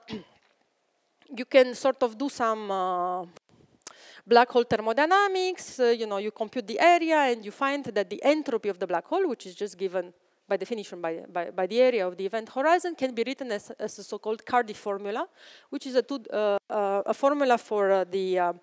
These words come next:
uh, high temperature, um, entropy in a two-dimensional C F T, which is derived using modular invariance.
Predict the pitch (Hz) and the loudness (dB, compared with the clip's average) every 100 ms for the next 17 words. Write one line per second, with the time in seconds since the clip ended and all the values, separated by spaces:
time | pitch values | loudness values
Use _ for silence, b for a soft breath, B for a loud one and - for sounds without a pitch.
0 | B B B B B B B 208 196 - | B B B B B B B 2 2 2
1 | 247 247 269 269 254 220 202 202 208 196 | 0 4 4 2 -2 0 2 2 2 4
2 | 185 180 180 175 - 247 269 254 254 214 | 4 2 -2 -14 -4 -2 0 0 -2 -6
3 | 196 - 240 220 196 185 180 185 170 - | -6 -6 -10 -8 -10 -10 -14 -12 -10 -10
4 | - 302 - - - b b b - 269 | -8 -6 -8 -14 -20 b b b -8 -6
5 | - 311 240 233 208 220 214 220 214 220 | -6 -6 -2 2 4 2 0 -12 -10 -10
6 | 202 196 190 170 170 156 127 147 - - | -8 -6 -4 -6 -6 -10 -12 -16 -16 -16